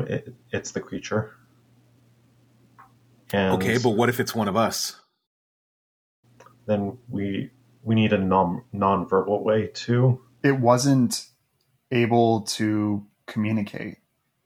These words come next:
Speaker 3: Um, like, it could mimic things, but it wasn't able to, like, say anything other than a few words or maybe a sentence.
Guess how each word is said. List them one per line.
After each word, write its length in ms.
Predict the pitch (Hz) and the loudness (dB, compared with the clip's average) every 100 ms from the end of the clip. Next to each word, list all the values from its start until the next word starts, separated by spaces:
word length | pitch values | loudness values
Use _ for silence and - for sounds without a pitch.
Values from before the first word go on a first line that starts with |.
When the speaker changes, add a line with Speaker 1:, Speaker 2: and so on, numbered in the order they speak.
| _ _ _ _ _ _ - | _ _ _ _ _ _ -8
Speaker 3:
Um, 480 | 107 104 104 104 185 _ _ _ _ | -2 0 0 -2 -6 _ _ _ _
like, 340 | 151 104 - - _ _ _ _ - | -2 -2 -4 -14 _ _ _ _ -10
it 100 | 143 | -4
could 160 | 127 117 | 0 2
mimic 340 | 131 156 151 | 4 4 2
things, 420 | - 110 104 101 | 0 -2 0 -2
but 260 | - 107 - | -2 -2 -2
it 60 | 120 | -2
wasn't 320 | 107 117 127 | 2 4 4
able 180 | 117 113 | 2 4
to, 100 | 107 | 2
like, 240 | 104 101 | 2 0
say 340 | - - 120 117 | -2 0 2 2
anything 380 | 107 104 110 104 | 0 -2 -2 -2
other 160 | 104 | -2
than 160 | 104 104 | -2 -2
a 60 | |
few 300 | 101 - 107 | -4 -4 -4
words 460 | 101 107 107 107 104 | -2 -2 -4 -4 -6
or 60 | 107 | -6
maybe 220 | 101 110 | -6 -6
a 80 | 104 | -4
sentence. 640 | - 120 - - 120 - | -4 -4 -6 -10 -12 -16